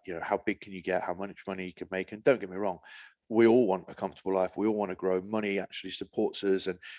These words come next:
and is a, is a, is a value met-, metric of our progress, but not necessarily that.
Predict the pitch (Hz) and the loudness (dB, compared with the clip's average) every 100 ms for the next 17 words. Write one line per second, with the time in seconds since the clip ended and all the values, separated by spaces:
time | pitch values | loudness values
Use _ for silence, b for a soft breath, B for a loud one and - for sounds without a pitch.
0 | B 113 110 107 110 107 98 107 104 110 | B 0 2 2 4 4 4 2 4 4
1 | 101 95 101 107 - - 104 110 - 98 | 2 -2 -2 -2 -2 -8 -6 -6 -4 -6
2 | 98 95 90 - 127 104 95 - 104 113 | 0 0 2 2 2 2 -2 -4 -6 -6
3 | 104 - 95 104 98 92 117 107 | -8 -8 -6 -2 0 4 4 4